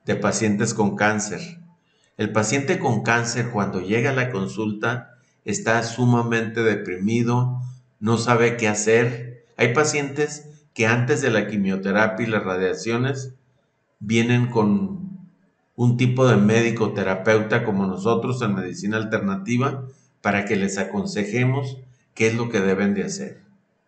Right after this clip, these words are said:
Y yo siempre les he dicho a mis pacientes, antes de que te des quimioterapia y radiaciones que son tratamientos invasivos que te agravan, que te matan no solamente las células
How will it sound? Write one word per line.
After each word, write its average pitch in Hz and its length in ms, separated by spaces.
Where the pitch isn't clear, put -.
Y - 120
yo 123 140
siempre 131 340
les 123 180
he 123 100
dicho 117 460
a 104 80
mis 98 200
pacientes, 101 760
antes 107 340
de 131 100
que 110 100
te 101 200
des 104 480
quimioterapia 101 840
y 107 60
radiaciones 101 920
que 101 140
son 120 840
tratamientos 101 800
invasivos 101 800
que 110 120
te - 160
agravan, 98 760
que 127 100
te 117 180
matan 110 460
no 107 100
solamente 107 580
las 101 200
células 101 540